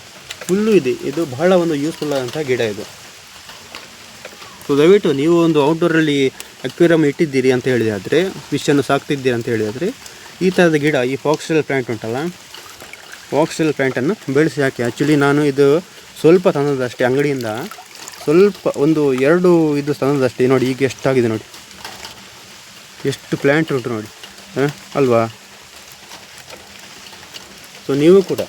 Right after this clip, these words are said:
ನೀವು ಕೂಡ ಇದನ್ನು ಸ್ವಲ್ಪ ತಂದು ಹಾಕಿದರೆ ಸಾಕಷ್ಟೇ. ಸ್ವಲ್ಪ ತಂದು ಹಾಕಿ, ಒಳ್ಳೆ ರೀತಿಯಲ್ಲಿ ಗ್ರೋತ್ ಆಗಿ, ಒಳ್ಳೆ ರೀತಿಯಲ್ಲಿ ಆಗ್ತಾ ಇರ್ತದೆ, ಬೆಳೀತಾ ಇರ್ತದೆ. ಯಾವುದೇ ಒಂದು ಸಮಸ್ಯೆ ಇಲ್ಲ, ಒಳ್ಳೆಯದಾಗಿ ಬೆಳೀತಾ ಇರ್ತದೆ. ಏನು ಅದಕ್ಕೆ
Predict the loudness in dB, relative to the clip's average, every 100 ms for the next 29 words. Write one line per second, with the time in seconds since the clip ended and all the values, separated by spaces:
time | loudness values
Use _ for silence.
0 | -10 -20 -10 -2 0 0 0 0 0 0
1 | -2 -6 -12 -18 -20 -20 -20 -20 -20 -2
2 | 2 2 0 -2 -4 -6 -6 -6 -4 -6
3 | -6 -8 -12 -14 -18 -8 -4 -4 -4 -4
4 | -4 -6 -6 -6 -8 -12 -20 -20 -20 -20
5 | -20 -20 -20 -20 -16 -16 -16 -10 -2 2
6 | 4 4 0 -6 -6 -6 -4 -6 -4 -8
7 | -4 -2 -2 0 -2 -2 -6 -8 -8 -8
8 | -6 -4 -6 -12 -12 -8 -8 -6 -8 -4
9 | -4 -4 -8 -8 -6 -4 -4 -6 -8 -8
10 | -6 -6 -8 -8 -16 -20 -20 -20 -20 -20
11 | -10 -4 2 2 2 0 0 0 -2 -2
12 | 0 0 -2 -14 -16 -20 -20 -20 -20 -20
13 | -20 -20 -20 -20 -20 -20 -20 -20 -20 -18
14 | -2 0 2 2 0 0 0